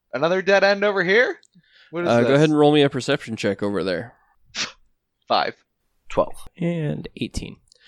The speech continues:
Speaker 1: Ooh.
Speaker 2: All right, so yeah, Sindral and Elora see it easy enough. Chester's still a little distracted by his new toys.
Speaker 1: <laughs>
Speaker 2: But you turn the corner and just kinda, like, there's a little, you know, little pile of rubble there, but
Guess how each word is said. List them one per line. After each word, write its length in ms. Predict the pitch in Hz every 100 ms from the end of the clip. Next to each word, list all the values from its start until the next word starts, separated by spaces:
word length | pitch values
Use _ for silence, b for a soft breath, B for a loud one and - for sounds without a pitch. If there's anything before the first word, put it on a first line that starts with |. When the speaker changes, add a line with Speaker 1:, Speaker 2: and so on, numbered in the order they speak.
| b
Speaker 1:
Ooh. 200 | 107 117 160
Speaker 2:
All 100 | 110
right, 200 | 98 -
so 120 | 117
yeah, 140 | 104
Sindral 560 | 110 - 165 147 131 120
and 220 | 117 113
Elora 440 | - 113 107 98 95
see 220 | - 104
it 80 | 98
easy 220 | 104 101
enough. 420 | 101 95 95 - _ _ _
Chester's 380 | - 127 - 117
still 180 | - 110
a 20 |
little 160 | 110 107
distracted 540 | 107 - 113 110 104
by 100 | 101
his 140 | 98
new 120 | 104 104
toys. 360 | 104 101 - - - B B
Speaker 1:
<laughs> 60 | B B B B _ -
Speaker 2:
But 220 | 104 - _ _ -
you 100 | 151
turn 200 | 175 156
the 40 |
corner 360 | 143 139 123 113
and 160 | 113 113
just 160 | 117
kinda, 160 | 123 107
like, 220 | 104 104 - _ _
there's 200 | - 123
a 60 | 117
little, 680 | 113 123 123 120 113 110 107 _ _ _ _ -
you 120 | 110
know, 200 | 101 101 -
little 180 | 269 143
pile 320 | - 120 117
of 120 | 101
rubble 260 | 110 107 104
there, 280 | 104 101
but 320 | 101 101 101